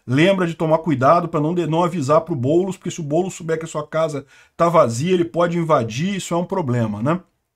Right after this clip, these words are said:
Enfim, é muito engraçado ver o pessoal desesperado querendo fazer uma, uma mudança desse tamanho, tirar a Tabata da eleição,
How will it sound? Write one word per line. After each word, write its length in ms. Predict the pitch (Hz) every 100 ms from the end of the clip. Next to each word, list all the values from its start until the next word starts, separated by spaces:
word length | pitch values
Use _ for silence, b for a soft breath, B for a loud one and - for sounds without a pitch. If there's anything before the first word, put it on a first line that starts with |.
| _ _ _ _ _
Enfim, 380 | 185 190 208 214 B B B B
é 80 | 240
muito 240 | 277 262
engraçado 400 | 269 233 226 202
ver 80 | 175
o 60 | 202
pessoal 380 | 185 - 190
desesperado 680 | 175 180 220 - 214 160 180
querendo 180 | 185 185
fazer 200 | 180 175
uma, 120 | 180
uma 240 | 170 160 160
mudança 600 | 135 165 151 156 160 143
desse 260 | 240 -
tamanho, 360 | 233 214 160 185
tirar 280 | - 165 175
a 40 |
Tabata 420 | 220 185 190 180
da 100 | 170
eleição, 560 | 165 131 117 185 214 226